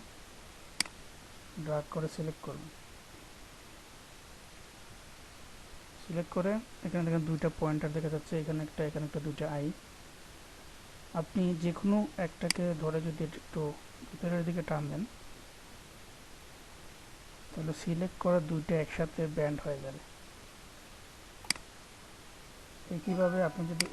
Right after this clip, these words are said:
এই কর্নারটাকে সিলেক্ট করে ভেতরের দিকে টান দেন, তো এটাও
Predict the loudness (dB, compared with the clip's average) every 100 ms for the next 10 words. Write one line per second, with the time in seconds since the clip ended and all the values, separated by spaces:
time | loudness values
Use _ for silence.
0 | 2 4 4 4 2 0 -2 0 0 0
1 | 0 4 4 4 -2 -12 -12 -12 -12 -14
2 | -14 -14 -14 -14 -6 2 4 4 4 2
3 | 2 0 2 4 4 2 -2 -4 -14 -14
4 | -14 -14 -14 -16 -16 -10 2 6 6 6
5 | 6